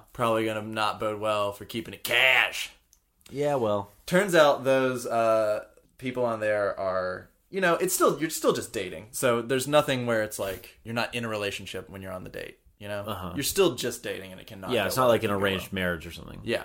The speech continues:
Speaker 1: but it's still, it is still just, like, more serious, which I liked Hinge. I liked that a lot about Hinge. It was definitely just like, "Hey, let's just catch up. Let's just talk."
Speaker 2: Right.
Speaker 1: And that was nice.
Speaker 2: Seems
Speaker 1: So
Speaker 2: like you've had good success on Hinge, at least from what I've heard.
Speaker 1: Yeah.
Speaker 2: Like,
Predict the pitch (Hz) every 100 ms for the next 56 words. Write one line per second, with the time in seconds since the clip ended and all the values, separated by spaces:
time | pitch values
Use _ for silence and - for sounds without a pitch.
0 | - - 147 147 - 165 147 139 127 127
1 | - 123 107 104 101 113 113 - 110 107
2 | 190 - 131 131 131 127 123 117 110 -
3 | 110 110 127 131 113 101 117 - 92 95
4 | 101 - 101 95 92 92 98 95 - -
5 | 107 - 113 104 110 113 104 - _ _
6 | 160 165 170 - - _ - 117 113 120
7 | 113 113 120 - - 107 - - _ _
8 | 107 101 92 - _ 104 123 98 98 110
9 | 87 - - - _ _ - - 165 247
10 | 185 156 156 143 107 120 101 101 113 104
11 | 107 92 98 92 92 95 92 - 95 92
12 | 90 87 92 87 92 170 277 127 92 92
13 | -